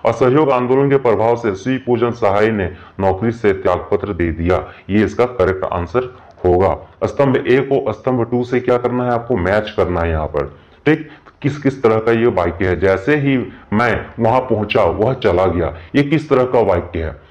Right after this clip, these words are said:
संयुक्त वाक्य है, सरल वाक्य है या मिश्र वाक्य है? "जैसे ही मैं वहां पहुंचा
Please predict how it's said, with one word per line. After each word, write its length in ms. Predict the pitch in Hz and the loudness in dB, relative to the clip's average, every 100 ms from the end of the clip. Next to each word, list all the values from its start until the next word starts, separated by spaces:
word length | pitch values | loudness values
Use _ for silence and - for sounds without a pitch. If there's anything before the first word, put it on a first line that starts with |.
| - | -14
संयुक्त 380 | - 98 98 117 | -6 -2 -2 0
वाक्य 340 | 117 120 120 | 2 2 0
है, 60 | 135 | -2
सरल 320 | 131 98 104 | 0 2 2
वाक्य 320 | 110 117 117 | 2 0 0
है 160 | 120 120 | 0 2
या 140 | 156 147 - - | 0 -2 -14 -6
मिश्र 260 | 95 120 120 | 0 2 4
वाक्य 400 | 92 85 82 90 | 4 2 0 -4
है? 160 | 80 - - - | -6 -8 -20 -6
"जैसे 360 | 87 117 117 170 | 0 2 2 2
ही 320 | 175 180 170 | 4 2 0
मैं 280 | 123 120 139 | -2 0 0
वहां 280 | 135 123 135 | 0 -2 -4
पहुंचा 640 | 113 101 98 101 71 | -4 -6 -2 0 -2